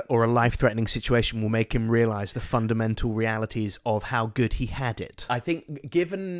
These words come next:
Speaker 2: the quality of his acting, I'd rather be on a flight with terrorists and Gerard Butler than a difficult relationship that he needs to see through to,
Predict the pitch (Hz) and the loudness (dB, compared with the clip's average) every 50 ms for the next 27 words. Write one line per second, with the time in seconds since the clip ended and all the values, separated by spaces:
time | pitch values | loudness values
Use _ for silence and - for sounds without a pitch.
0 | - - _ _ - 120 123 - 123 - - - - 143 139 135 120 120 127 120 | -10 -14 _ _ -16 -14 -12 -12 -12 -12 -8 -2 2 2 2 2 2 2 0 2
1 | 107 117 107 117 120 - - - - - 82 62 - - - - - - - _ | 2 2 2 2 0 0 -2 -6 -8 -8 -8 -8 -8 -14 -18 -20 -20 -20 -20 _
2 | _ 107 110 117 120 123 117 113 101 110 117 113 113 117 110 104 107 87 101 98 | _ 0 2 4 2 2 0 0 0 0 2 4 2 2 2 0 -2 -2 0 -2
3 | 90 87 85 85 85 87 - _ _ _ _ _ - 101 98 95 90 - - 98 | -2 -2 -4 -6 -10 -12 -14 _ _ _ _ _ -6 -6 -4 -6 -6 -6 -4 -2
4 | 90 85 80 - - 101 98 92 - - 113 104 92 87 85 85 - - - - | -2 -2 -4 -6 -8 -10 -10 -10 -8 -4 -2 0 0 0 -2 -4 -8 -10 -12 -12
5 | 95 92 92 87 85 82 82 - - 87 - - 90 85 80 85 - _ - _ | -8 -4 -4 -2 -2 -4 -2 -2 -4 -4 -2 -4 -4 -4 -4 -6 -10 _ -20 _
6 | _ _ - 90 104 95 87 87 87 85 85 85 - _ - 98 90 90 92 - | _ _ -10 -6 -4 -4 -2 -4 -6 -8 -10 -10 -10 _ -8 -8 -8 -6 -6 -6
7 | 107 - - 92 - 104 90 90 98 95 92 - - 98 - - - - 87 - | -6 -6 -8 -8 -8 -8 -6 -4 -2 -2 -4 -4 -6 -10 -8 -8 -8 -6 -8 -10
8 | - 92 95 90 90 92 90 85 - - - - 101 90 87 87 90 - _ _ | -8 -8 -8 -6 -4 -6 -6 -6 -8 -12 -10 -6 -6 -4 -4 -6 -8 -12 _ _
9 | _ _ _ _ _ - - - - - 117 98 92 - - 104 101 92 90 90 | _ _ _ _ _ -12 -8 -6 -4 -4 -4 -4 -4 -8 -6 -4 -2 -2 -2 -4
10 | 85 - - - 101 92 87 85 82 80 67 - | -6 -10 -8 -4 -4 -2 -2 -4 -4 -6 -8 -10